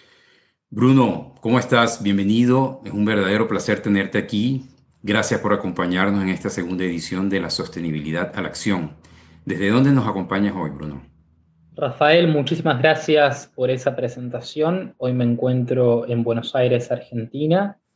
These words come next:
Speaker 2: trabajando con Jóvenes por el Clima Argentina y, bueno, muy feliz de formar parte de este podcast.
Speaker 1: Qué bien, qué bien. Muchísimas gracias a ti. Dime, una primera curiosidad, ¿cuándo y cuál fue tu primer acercamiento hacia la sostenibilidad?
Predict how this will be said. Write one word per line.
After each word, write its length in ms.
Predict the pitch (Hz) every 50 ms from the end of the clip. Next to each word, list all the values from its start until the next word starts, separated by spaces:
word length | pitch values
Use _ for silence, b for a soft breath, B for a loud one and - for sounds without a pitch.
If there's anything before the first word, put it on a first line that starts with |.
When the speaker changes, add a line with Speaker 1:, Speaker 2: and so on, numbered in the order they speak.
| _ _ _ _ _ _ -
Speaker 2:
trabajando 640 | - - 110 113 113 - - 143 135 139 135 131 123
con 360 | 120 120 117 117 117 117 117
Jóvenes 360 | 117 - - 131 127 123 120 - _
por 140 | - 120 117
el 80 | 113 117
Clima 180 | - 123 127
Argentina 400 | 123 123 - 123 120 120 160 165
y, 60 | 165
bueno, 200 | 135 131 120 120
muy 180 | 110 117 120 117
feliz 420 | - - 120 117 120 120 120 -
de 100 | - 123
formar 380 | 113 - 117 117 120 117 117 117
parte 260 | 123 117 117 - 123
de 60 | 117
este 180 | 113 - - 117
podcast. 480 | - - - _ _ - 120 - _ _ _ _ _ _ -
Speaker 1:
Qué 140 | - - 92
bien, 400 | 92 92 87 85 78 76 76 76
qué 160 | - 87 85
bien. 220 | 85 85 82 80
Muchísimas 420 | 82 82 - 98 85 - 110 101 87
gracias 360 | 98 95 90 - - 95 90
a 140 | 90 80 -
ti. 280 | - 85 80 - - B B B B B B B B B
Dime, 380 | 117 123 123 113 104 104 104 -
una 400 | 127 120 123 127 123 123 - -
primera 460 | - - 113 101 107 117 113 123 - -
curiosidad, 640 | 117 104 98 92 - - 98 92 90 90 85 82 - - -
¿cuándo 560 | - - 110 123 131 147 143 143 156 156 151 - 113
y 80 | 101
cuál 240 | 98 - 110 113 110
fue 260 | - - 120 117 113
tu 180 | 113 - 120 104
primer 540 | - 95 95 92 98 101 107 107 123 123 -
acercamiento 720 | - - - - 95 - - 95 90 92 95 98 90 -
hacia 220 | 101 98 - 95 82
la 80 | 82
sostenibilidad? 880 | 82 - - 80 - - 82 82 76 76 73 80 76 71 69 65 -